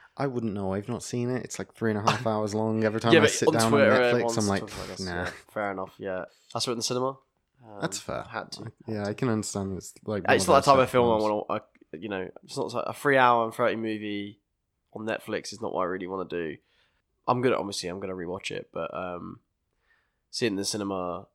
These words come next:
Speaker 2: is the place for me. It's like an, it's an epic, so. I love this movie 'cause I think it's the flip side to Scorsese's Goodfellas. To me, it doesn't glamorize the life at all. It shows you, I mean, Goodfellas is, is fantastic. It's one of my favorite movies of all time,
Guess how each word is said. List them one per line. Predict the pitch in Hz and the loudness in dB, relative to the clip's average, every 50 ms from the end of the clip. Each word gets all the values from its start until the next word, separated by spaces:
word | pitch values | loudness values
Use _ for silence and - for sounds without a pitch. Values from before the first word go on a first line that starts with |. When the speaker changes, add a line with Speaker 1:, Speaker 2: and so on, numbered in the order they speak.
| _ _ - | _ _ -12
Speaker 2:
is | 95 95 90 90 - | -12 -10 -10 -10 -12
the | - - | -14 -10
place | - 101 87 92 92 - - | -8 -6 -6 -6 -6 -8 -8
for | 98 | -8
me. | 95 95 92 92 87 87 87 85 - - - | -8 -6 -6 -6 -6 -8 -10 -12 -14 -14 -12
It's | 92 85 - - | -12 -10 -10 -10
like | 92 | -10
an, | 95 69 | -12 -12
it's | - 85 - | -10 -10 -10
an | 82 82 | -10 -10
epic, | - - - - - - - | -10 -10 -12 -12 -12 -14 -16
so. | - - - - - - - - _ _ _ _ _ _ _ _ _ | -14 -12 -10 -10 -10 -12 -14 -16 _ _ _ _ _ _ _ _ _
I | - 135 139 139 | 4 6 6 8
love | 139 131 | 6 4
this | 127 120 - | 2 0 0
movie | 127 127 120 123 123 | 0 0 2 0 -2
'cause | 110 117 117 | -2 -2 -2
I | 113 | -2
think | 107 - 120 110 117 | -2 -4 -6 -6 -6
it's | - - | -8 -8
the | - - - | -10 -10 -6
flip | - - 127 - - | -2 0 0 0 0
side | - - - 113 110 107 107 107 104 - | 0 0 2 2 2 0 -2 -4 -6 -6
to | - - 113 107 104 101 104 | -6 -4 -4 -4 -4 -4 -4
Scorsese's | 104 - - 113 - - 110 107 101 98 | -6 -6 -6 -4 -2 -2 -2 -2 -4 -6
Goodfellas. | - 113 107 - - 113 113 117 117 117 - - - - - | -6 -8 -6 -4 -4 -2 -2 -2 -4 -6 -8 -8 -10 -12 -12
To | - 123 | -10 -6
me, | 117 117 113 110 107 | -4 -4 -2 -2 -4
it | 95 - | -6 -8
doesn't | - 107 110 104 107 | -10 -10 -10 -6 -4
glamorize | 113 110 110 110 113 110 110 113 113 107 - - | -2 -2 -2 0 0 0 0 0 0 -2 -6 -6
the | - 113 | -6 -4
life | 110 110 113 110 107 - | -2 -2 -4 -4 -6 -8
at | - - - | -10 -6 -4
all. | 131 120 117 117 113 113 | -2 -2 -2 -2 -4 -6
It | - - | -6 -6
shows | - - 104 107 107 107 104 | -4 -2 -2 -2 -4 -6 -8
you, | 110 107 107 110 107 107 107 107 _ _ _ _ _ _ _ _ _ _ | -8 -8 -6 -6 -8 -8 -10 -14 _ _ _ _ _ _ _ _ _ _
I | - | -4
mean, | 120 123 | -2 -2
Goodfellas | 120 135 120 - 113 107 107 101 | 0 0 2 4 4 4 4 2
is, | 104 104 - - _ _ | -2 -6 -10 -12 _ _
is | - 101 98 - - _ _ _ _ _ _ _ _ - | -10 -10 -10 -10 -14 _ _ _ _ _ _ _ _ -14
fantastic. | - 101 - 107 - - 98 | -12 -10 -8 -8 -8 -8 -10
It's | 90 - | -10 -8
one | 101 | -8
of | 95 95 | -8 -8
my | |
favorite | - - 87 67 85 | -6 -8 -8 -6 -6
movies | 90 90 92 | -8 -8 -10
of | 92 | -12
all | 92 95 | -12 -10
time, | - 101 95 90 87 90 90 87 | -6 -6 -6 -6 -6 -8 -12 -16